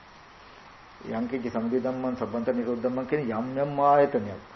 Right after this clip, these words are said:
මෙහෙම රූපයක් බලලා මේ පැත්ත බලනකොට මෙහෙ ඇති බවට නෙමෙයි තියෙන්නේ. ඒක දැන් නිරුද්ධ වුණා කියන්නේ. කණ්ණාඩිය දිහා බලලා අනිත් පැත්ත බැලුවොත් දැන් ඒ බැලපු ඡායාව ඕගලන්ට නිරුද්ධ වුණා කියන එකම පේනවා මිසක ඇති බවට පේන්නේ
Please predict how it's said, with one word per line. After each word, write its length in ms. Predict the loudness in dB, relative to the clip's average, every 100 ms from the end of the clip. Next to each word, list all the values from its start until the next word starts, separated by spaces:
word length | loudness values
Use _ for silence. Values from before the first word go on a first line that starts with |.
| -20 -20 -12
මෙහෙම 320 | -6 -4 0 0
රූපයක් 520 | 0 -2 2 2 6
බලලා 280 | 6 6 6
මේ 220 | 4 4
පැත්ත 260 | 2 4
බලනකොට 640 | 4 4 4 2 0 2 2
මෙහෙ 240 | 2 4 4
ඇති 220 | 4 10
බවට 320 | 12 12 8
නෙමෙයි 240 | 4 2
තියෙන්නේ. 360 | 4 2 4 4
ඒක 100 | 8
දැන් 220 | 10 10
නිරුද්ධ 280 | 8 8 8
වුණා 280 | 6 4 0
කියන්නේ. 360 | -4 -10 -12 -18 -20 -20 -20 -20 -20 -20 -20 -20 -16
කණ්ණාඩිය 680 | -2 0 4 4 6 4 2
දිහා 300 | 4 4 6
බලලා 420 | 6 6 6 6
අනිත් 200 | 4 2
පැත්ත 260 | 4 4 4 2
බැලුවොත් 480 | 2 0 2 2 2
දැන් 200 | -2 -2 -4 0
ඒ 220 | 2 4
බැලපු 420 | 4 4 4 2
ඡායාව 680 | 4 6 8 8 8 8 8
ඕගලන්ට 420 | 6 4 2 0 -2
නිරුද්ධ 320 | -2 -2 0
වුණා 260 | 2 2
කියන 180 | 4 2
එකම 240 | 4 2 2
පේනවා 280 | 2 2 2
මිසක 200 | 8 8
ඇති 200 | 10 10
බවට 280 | 10 8
පේන්නේ 380 | 2 -4 -8 -16